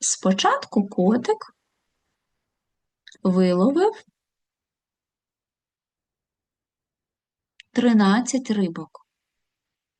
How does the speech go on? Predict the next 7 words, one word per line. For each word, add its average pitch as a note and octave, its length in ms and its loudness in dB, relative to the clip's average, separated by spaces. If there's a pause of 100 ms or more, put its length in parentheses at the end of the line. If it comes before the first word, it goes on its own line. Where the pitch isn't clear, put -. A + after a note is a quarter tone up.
(2000)
Потім, G#3 880 2 (920)
потім F#3 760 0 (320)
тринадцять G#3 920 -2
рибок F#3 800 -2
у F3+ 120 -4
нас F3+ 640 -2 (920)
було. G3 540 2